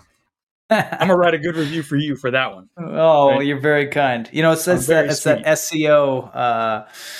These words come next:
Speaker 1: you know, background
Speaker 2: Always on
Speaker 1: that, that's
Speaker 2: S E O in
Speaker 1: gotten
Speaker 2: your head?
Speaker 1: Yep,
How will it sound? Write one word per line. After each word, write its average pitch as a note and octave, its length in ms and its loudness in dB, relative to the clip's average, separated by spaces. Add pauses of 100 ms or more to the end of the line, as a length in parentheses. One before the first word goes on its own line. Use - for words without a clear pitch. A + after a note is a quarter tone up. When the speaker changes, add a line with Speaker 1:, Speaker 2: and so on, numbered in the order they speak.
(420)
Speaker 1:
you B2 80 -4
know, G#2 100 -2
background C3 400 2
Speaker 2:
Always D#3 180 2
on D#3 200 0
Speaker 1:
that, E3+ 60 2
that's D#3+ 100 0
Speaker 2:
S - 80 -12
E D#3 100 2
O D#3 40 4
in D#3 40 4
Speaker 1:
gotten D#3 140 0
Speaker 2:
your D3+ 100 -2
head? F3 360 -6
Speaker 1:
Yep, B2+ 240 -8